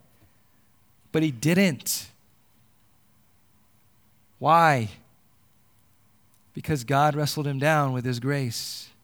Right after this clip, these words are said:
Undeserved, unmerited grace. And what did gr-, it, God's grace do in Jacob's life? Well, it did two things. First, it changed his name.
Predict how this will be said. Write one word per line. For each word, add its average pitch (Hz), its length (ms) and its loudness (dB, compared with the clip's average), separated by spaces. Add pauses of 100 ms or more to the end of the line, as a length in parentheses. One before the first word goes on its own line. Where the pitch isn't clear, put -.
(1040)
Undeserved, 147 840 -4 (960)
unmerited 151 720 -2 (1500)
grace. 135 580 -8 (2250)
And 139 100 -6
what 143 100 0
did 151 340 -4
gr-, 139 140 -8 (140)
it, 147 420 -10
God's 143 260 -2
grace 143 320 -2
do 135 360 -2
in 127 320 -6
Jacob's 120 420 -6
life? 131 300 -4
Well, 135 140 -4
it 131 100 -6
did 131 120 -4
two 139 200 -6
things. 123 320 -8
First, 143 280 -4
it 127 60 -8
changed 127 360 -6
his 110 180 -8
name. 120 280 -6